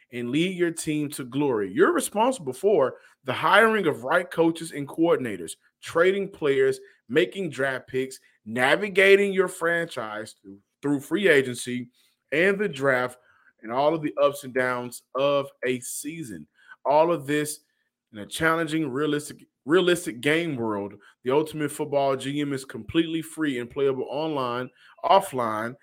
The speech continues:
Also, you can play on the go as you want, whenever you want to. Locked On Texan listeners, you can get a one hundred percent free boost to your franchise when using promo code Locked On in all caps in the game store. That's Locked On in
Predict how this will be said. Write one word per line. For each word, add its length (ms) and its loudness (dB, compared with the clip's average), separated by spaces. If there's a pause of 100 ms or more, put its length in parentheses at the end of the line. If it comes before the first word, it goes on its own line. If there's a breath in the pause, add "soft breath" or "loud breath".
(260 soft breath)
Also, 480 2
you 140 -6
can 100 -16
play 240 0
on 220 0
the 80 0
go 360 -2 (300 loud breath)
as 320 4
you 140 -8
want, 340 -4 (320)
whenever 320 -4
you 200 -6
want 280 -6
to. 240 -10 (300 soft breath)
Locked 400 2
On 200 -2
Texan 440 0
listeners, 480 -4
you 100 -6
can 120 -10
get 180 0
a 80 0
one 200 -4
hundred 260 -4
percent 340 -8
free 260 -8
boost 400 -4 (280 soft breath)
to 120 -6
your 220 2
franchise 640 0
when 200 -4
using 300 -4
promo 300 -2
code 280 2
Locked 360 4
On 240 0
in 140 -6
all 240 0
caps 420 0 (400 soft breath)
in 140 -2
the 80 -2
game 280 4
store. 440 -2 (200 soft breath)
That's 380 0
Locked 400 4
On 320 0
in 140 -8